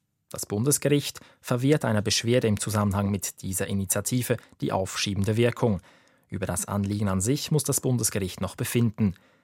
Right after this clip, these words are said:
Die Initianten hatten sich darüber beschwert, dass die Staatskanzlei den Initiativtext im Abstimmungsbüchlein abgeändert hatte.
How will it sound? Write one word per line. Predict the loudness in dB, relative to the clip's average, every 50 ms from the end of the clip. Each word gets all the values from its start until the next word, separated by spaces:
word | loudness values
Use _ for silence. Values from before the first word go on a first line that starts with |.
| _ _ _ _ _ _ _ -12
Die | -8 -4
Initianten | -2 -2 -2 0 0 2 2 2 2 4 4 4
hatten | 4 4 2 0 0
sich | 0 0 0 0
darüber | 0 0 2 2 0 0 0 0
beschwert, | 0 0 0 0 0 0 2 4 4 4 2 0 -6 -10 -10
dass | -10 -8 -8 -8
die | -6 -6
Staatskanzlei | -4 -2 0 0 0 0 0 0 0 0 0 0 0 0 0 0
den | -2 -2
Initiativtext | -2 0 0 0 0 0 -2 -2 -2 0 -2 -2 0 0 -2 -2 -2 -2 -4 -4
im | -4 -2 0
Abstimmungsbüchlein | 0 0 0 0 0 2 2 2 0 -2 -2 -4 -4 -4 -2 -2 -2 -2 -2 -2 -2
abgeändert | -2 -4 -4 -4 -4 -2 0 0 2 0 0 0 0
hatte. | 0 0 0 -2 -4